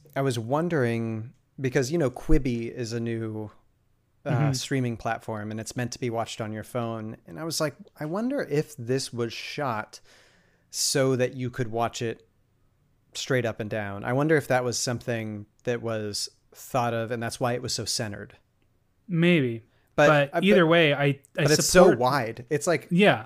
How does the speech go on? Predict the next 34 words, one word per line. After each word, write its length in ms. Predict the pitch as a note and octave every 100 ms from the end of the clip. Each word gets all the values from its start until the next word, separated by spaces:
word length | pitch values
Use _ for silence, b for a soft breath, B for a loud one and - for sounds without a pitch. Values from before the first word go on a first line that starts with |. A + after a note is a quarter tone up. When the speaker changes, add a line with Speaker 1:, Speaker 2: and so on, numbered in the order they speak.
| -
Speaker 1:
it's, 200 | D3+ - -
it, 140 | F3+ C3+
I 80 |
think 140 | F#3 G#3+
it 120 | D#3
might 180 | C#3+ D3
even 160 | C3 B2+
be 300 | B2 A#2 A#2+
wider 340 | A#2 A#2+ B2+ B2+
than, 340 | A#2+ A2+ A2
like, 160 | A#2+ A2
one 220 | A#2 A#2
eight 160 | A#2 -
five. 440 | A#2 A2+ - - _ _ _ _ -
Speaker 2:
Yeah. 300 | F3 D#3 A#2 b b b
I, 220 | E3 G3+ G3+
I 80 | D#3
support 360 | - F3 G3+ F#3
Robin's 360 | D#3+ D3+ C3 D3+
headcanon 480 | D#3 C#3+ B2+ A#2+
because 600 | A#2+ B2 C#3 B2+ A#2+ - - _ -
the 100 | C#3+
framing 480 | - D3+ E3+ D#3+ C3+
of 160 | A#2+
it 240 | A#2+ A#2 -
is 360 | C3+ B2 A#2
how 420 | - C#3+ C#3 C3 -
an 80 | C3+
Instagrammer 680 | C#3 C#3+ - C3+ B2+ A#2+ A#2+
would 180 | A#2 A2
frame 380 | - C3+ B2 A#2
a 20 |
movie. 440 | A#2 A#2 G#2+ - _ _ _ _ _ _ -
Speaker 1:
Yes. 460 | B2+ A2+ - -